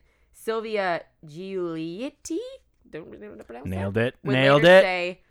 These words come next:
Speaker 1: quote, "Every day we had security because the movie was a very dangerous movie." Which, I mean, you know,
Speaker 2: Mm-hmm.
Speaker 1: that one's just kinda lame, but I just
Speaker 2: No, I get it.
Speaker 1: dangerous movie.
Speaker 2: It was about cars coming to life and killing people. It's super dangerous.
Speaker 1: Yeah.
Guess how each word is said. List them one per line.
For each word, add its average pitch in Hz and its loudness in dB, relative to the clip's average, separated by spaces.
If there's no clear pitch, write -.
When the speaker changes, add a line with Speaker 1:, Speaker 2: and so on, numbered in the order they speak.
Speaker 1:
quote, 202 -4
"Every 208 -6
day 185 -4
we 180 -4
had 175 -12
security 165 -10
because 156 -14
the 160 -16
movie 156 -10
was 151 -12
a 147 -12
very 151 -10
dangerous 139 -12
movie." - -18
Which, 262 -20
I 196 -18
mean, 175 -18
you 165 -18
know, - -20
Speaker 2:
Mm-hmm. 131 -6
Speaker 1:
that 226 -2
one's 175 -4
just - -20
kinda 135 -16
lame, 107 -20
but - -18
I 120 -18
just - -20
Speaker 2:
No, 139 -2
I 110 -14
get 117 -8
it. - -12
Speaker 1:
dangerous 233 -18
movie. 226 -18
Speaker 2:
It - -18
was 147 -8
about 170 0
cars 180 0
coming 156 -6
to - 0
life 143 0
and 110 -14
killing 160 -4
people. 104 -16
It's 123 -18
super 160 -8
dangerous. 101 -8
Speaker 1:
Yeah. 151 -4